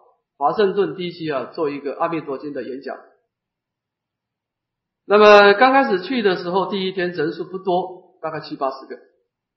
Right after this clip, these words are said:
那讲六天的阿弥陀经的，后，后来几天越来越多，到最后一天圆满的时候，一百二十多个，算不错了，很多了。因为美国人住得很分散。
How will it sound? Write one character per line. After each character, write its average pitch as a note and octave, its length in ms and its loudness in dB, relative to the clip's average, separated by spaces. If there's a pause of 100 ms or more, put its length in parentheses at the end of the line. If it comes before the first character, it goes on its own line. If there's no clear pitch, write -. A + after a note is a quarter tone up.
(1000)
那 G3 200 6
讲 D#3+ 280 0
六 G#3 200 6
天 F#3 200 0
的 E3 80 -2
阿 D#3 100 0
弥 E3 120 -4
陀 C3+ 160 -8
经 C3+ 160 -8
的， C#3 240 -10
后， - 240 -12
后 A3+ 220 2
来 D#3+ 160 2
几 C#3+ 180 -10
天 D#3+ 300 -8
越 F#3+ 160 2
来 C#3+ 80 -2
越 E3 160 -4
多， C3+ 240 -8
到 G3 100 0
最 A3 160 2
后 F#3+ 140 4
一 E3 60 0
天 E3+ 180 -4
圆 D3+ 160 -4
满 A#2+ 100 -10
的 A#2+ 100 -12
时 B2+ 220 -18
候， C3 300 -16 (500)
一 G3+ 160 -8
百 - 160 -6
二 E3 140 -4
十 D3 100 -14
多 C3+ 220 -8
个， - 100 -12 (580)
算 C3+ 140 -18
不 D3 80 -20
错 C#3+ 280 -8
了， C3 140 -18
很 - 140 -20
多 D3 160 -6
了。 - 240 -14 (1000)
因 A3+ 120 0
为 A#3+ 40 4
美 F#3+ 140 2
国 F3+ 160 2
人 F3 120 0
住 G3+ 120 -4
得 E3+ 80 -4
很 B2+ 160 -12
分 D#3 160 -8
散。 - 320 -8